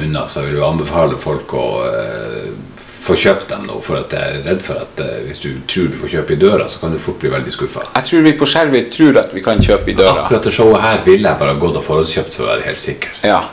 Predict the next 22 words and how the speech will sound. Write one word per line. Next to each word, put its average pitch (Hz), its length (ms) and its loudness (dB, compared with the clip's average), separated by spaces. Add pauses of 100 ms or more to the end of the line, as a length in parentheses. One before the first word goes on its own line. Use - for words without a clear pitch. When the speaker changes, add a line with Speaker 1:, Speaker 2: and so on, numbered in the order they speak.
(120)
Speaker 1:
For 82 140 -2
der 85 220 6
er 76 60 2
det 67 160 -4
solgt - 280 -2
mye 82 260 0
billetter - 360 -4
allerede. - 420 -8 (340)
Eh, 92 380 4
i 95 40 4
tillegg, 127 580 4
eh, 78 580 8
så 82 720 4
har 87 240 4
vi 80 300 6
en 78 500 -2 (240)
nær 90 400 0
og 71 80 -6
god 85 280 -2
konsert 80 300 -4
med 69 120 -6
ho 73 180 0